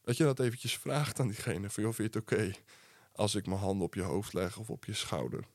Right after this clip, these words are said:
Eh, of wat dan ook. Dus, eh, vraag dat altijd, eh, eventjes vooraf. Dus kortom, als je al die teksten uit de Bijbel, eh,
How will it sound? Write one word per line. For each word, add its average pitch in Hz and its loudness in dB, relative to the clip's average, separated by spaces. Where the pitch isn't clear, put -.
Eh, 73 -2
of 92 -2
wat 85 -2
dan - -4
ook. - -12
Dus, - 0
eh, 98 6
vraag 117 0
dat - -4
altijd, 85 -2
eh, 95 2
eventjes 98 -2
vooraf. - -6
Dus 131 4
kortom, 165 2
als 120 -2
je 127 2
al 139 2
die 135 0
teksten 135 0
uit 120 -2
de 113 0
Bijbel, 139 2
eh, 107 0